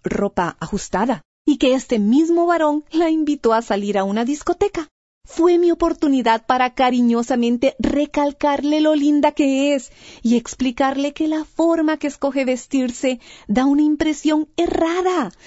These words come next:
Su atuendo no testifica que es una hija del Santo Soberano.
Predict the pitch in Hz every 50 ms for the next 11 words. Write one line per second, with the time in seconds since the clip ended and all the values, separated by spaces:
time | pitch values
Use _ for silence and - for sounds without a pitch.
0 | - - - - - - 320 320 311 311 302 - 285 285 285 277 277 277 254 269
1 | 240 - _ - 220 220 240 277 311 311 - 330 311 - - 294 - 302 285 -
2 | 277 269 - 294 277 - 294 277 277 269 269 269 269 294 285 254 285 285 277 -
3 | - - 294 294 285 277 240 - 202 196 - 214 185 190 190 190 190 202 208 208
4 | 202 190 175 160